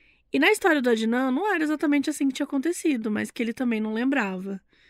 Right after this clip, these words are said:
Já que na cabeça dele tinha sido um dia como outro qualquer, tirando que o Jay tava com o carro dele. Só que tinha uma pessoa que lembrava, a Asia McClain.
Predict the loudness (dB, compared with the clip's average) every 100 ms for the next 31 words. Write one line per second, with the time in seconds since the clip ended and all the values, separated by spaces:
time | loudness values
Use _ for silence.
0 | _ 0 2 2 0 2 2 2 2 4
1 | 4 4 0 -2 -2 -2 -2 0 -2 0
2 | 0 -2 -2 -2 0 0 2 0 -2 0
3 | -2 -2 -2 0 2 2 -2 -4 -4 -2
4 | 0 0 0 -2 -2 -4 -8 -12 _ _
5 | 0 2 2 0 0 0 0 0 0 0
6 | 0 2 2 2 0 -4 -2 0 2 2
7 | 2 2 2 0 0 0 0 -2